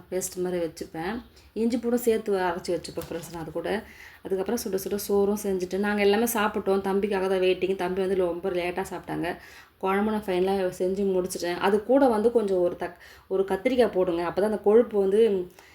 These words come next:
எடுத்துரும் சொல்லுவாங்க. தம்பி வந்து சூப்பு சாப்பிடல. அவன் பார்த்தீங்களா, அவன் போட்டி குழம்பு தான் சாப்பிட்டான். அவனுக்கு ரொம்ப பிடிக்கும் அந்த குழம்பு. அவனை ஏன் வீடியோவில் காட்டலன்னு பார்த்தீங்கன்னா, அவன் வந்து குளிச்சுட்டு சாப்பிட்ருக்கான் ஃப்ரெண்ட்ஸ். அதனால அவரை காட்டல. அதுக்கப்புறம் ஒரு வழியா மீனுக்கும் மசாலா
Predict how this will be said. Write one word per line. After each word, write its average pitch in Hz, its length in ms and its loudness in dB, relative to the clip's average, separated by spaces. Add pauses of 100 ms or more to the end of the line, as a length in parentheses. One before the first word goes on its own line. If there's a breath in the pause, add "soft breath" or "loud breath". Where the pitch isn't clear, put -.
(220 loud breath)
எடுத்துரும் 208 420 0
சொல்லுவாங்க. 170 400 0 (2250 soft breath)
தம்பி 208 240 0
வந்து 214 200 2
சூப்பு 214 280 -4
சாப்பிடல. 185 380 -2
அவன் 185 120 0
பார்த்தீங்களா, 185 340 2 (220)
அவன் 165 180 -4
போட்டி 196 220 6
குழம்பு 175 200 0
தான் 190 140 -4
சாப்பிட்டான். 175 280 -8
அவனுக்கு 170 220 -2
ரொம்ப 185 220 2
பிடிக்கும் 185 260 2
அந்த 165 160 -2
குழம்பு. 160 320 0 (680 loud breath)
அவனை 226 180 2 (100)
ஏன் 277 160 4
வீடியோவில் 240 420 4
காட்டலன்னு 214 520 -4
பார்த்தீங்கன்னா, 190 360 -2 (120)
அவன் 190 140 -2
வந்து 185 200 0
குளிச்சுட்டு 214 380 -2
சாப்பிட்ருக்கான் 185 500 -10
ஃப்ரெண்ட்ஸ். 170 260 -8
அதனால 170 260 -8
அவரை 170 220 -6
காட்டல. 165 280 -10 (560 loud breath)
அதுக்கப்புறம் 240 480 0
ஒரு 220 100 2
வழியா 214 240 2
மீனுக்கும் 220 380 0
மசாலா 202 260 -2